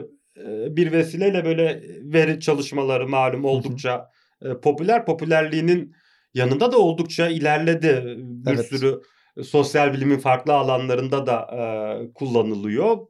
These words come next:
Speaker 1: Pazarda da kullanılıyor, sektörde de kullanılıyor, siyasette de kullanılıyor.
Speaker 2: Big data'dan söz ediyoruz.
Speaker 1: Evet,
Speaker 2: Analitik
Speaker 1: benim
Speaker 2: datadan söz
Speaker 1: çalıştığım bir
Speaker 2: ediyoruz.
Speaker 1: şeyde, e, benim de bulunduğum bir ortamda, çalıştığım derken yanlış söyledim, benim de bulunduğum bir ortamda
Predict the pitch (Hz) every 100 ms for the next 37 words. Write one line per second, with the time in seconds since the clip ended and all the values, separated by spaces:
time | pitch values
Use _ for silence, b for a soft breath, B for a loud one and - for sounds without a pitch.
0 | - 233 202 175 151 135 131 120 110 139
1 | 208 214 185 170 185 180 165 139 131 143
2 | 226 233 B B _ - 190 185 - 180
3 | - 156 123 - - 123 117 104 101 98
4 | 202 170 160 156 143 139 123 107 180 156
5 | 127 151 160 160 170 202 233 - 202 196
6 | 202 220 214 202 196 - - 131 180 175
7 | 165 165 160 - 147 143 139 135 143 170
8 | 175 160 143 151 151 170 180 156 135 120
9 | 127 117 117 110 - 139 127 135 139 135
10 | 131 135 131 135 160 160 156 131 156 185
11 | 196 180 160 165 165 196 175 160 143 143
12 | 156 214 -